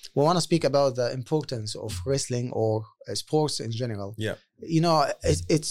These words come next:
Speaker 1: protects your children from bad habits.
Speaker 2: Hmm.
Speaker 1: Because nowadays, we can see a lot of,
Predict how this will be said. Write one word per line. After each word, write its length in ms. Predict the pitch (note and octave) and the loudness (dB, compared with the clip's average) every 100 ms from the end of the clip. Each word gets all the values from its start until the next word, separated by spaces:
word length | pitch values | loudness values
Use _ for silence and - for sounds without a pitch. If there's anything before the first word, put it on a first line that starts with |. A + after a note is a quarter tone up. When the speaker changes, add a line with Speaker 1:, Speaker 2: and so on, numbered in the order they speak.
| - | 2
Speaker 1:
protects 500 | D#3+ D#3 G#3 G#3 - | 6 6 6 4 6
your 240 | D3 C3+ C3 | 8 8 8
children 680 | - F3 F3 A#2+ G2 G#2+ - - | 6 4 4 4 2 -2 -8 0
from 300 | C3+ C3 C3+ | 4 4 6
bad 180 | C#3+ | 4
habits. 560 | A#2 B2 A#2 - - - | 4 2 2 -2 -4 -6
Speaker 2:
Hmm. 220 | F#2 E2+ D2+ | -8 -10 -4
Speaker 1:
Because 340 | C3 F#3 D#3+ | 0 2 2
nowadays, 560 | D3+ D3+ C#3+ C3+ C#3 B2+ | 0 2 2 0 -2 -4
we 120 | B2+ | -6
can 200 | C3+ B2+ | -6 -6
see 180 | A#2+ C#3 | -4 -2
a 60 | |
lot 180 | A#2+ B2+ | -2 -4
of, 120 | B2+ | -6